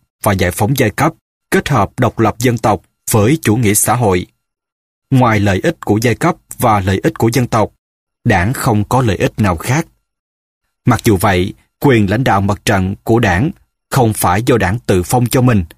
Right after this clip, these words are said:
mà phải được nhân dân thừa nhận. Hồ Chí Minh chỉ rõ, khi chưa giành được chính quyền,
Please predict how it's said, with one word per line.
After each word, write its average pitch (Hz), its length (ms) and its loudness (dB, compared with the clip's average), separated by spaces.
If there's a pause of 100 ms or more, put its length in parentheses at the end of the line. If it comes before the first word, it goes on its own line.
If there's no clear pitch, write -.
(220)
mà 107 260 2
phải 104 180 -4
được 117 220 0
nhân 113 260 2
dân 107 160 0
thừa 110 180 2
nhận. 87 300 -2 (1500)
Hồ 113 160 2
Chí 120 160 0
Minh 131 260 2
chỉ 107 140 0
rõ, 107 340 0 (320)
khi 330 200 2
chưa 156 160 4
giành 113 200 0
được 92 200 -2
chính 151 180 0
quyền, 107 300 0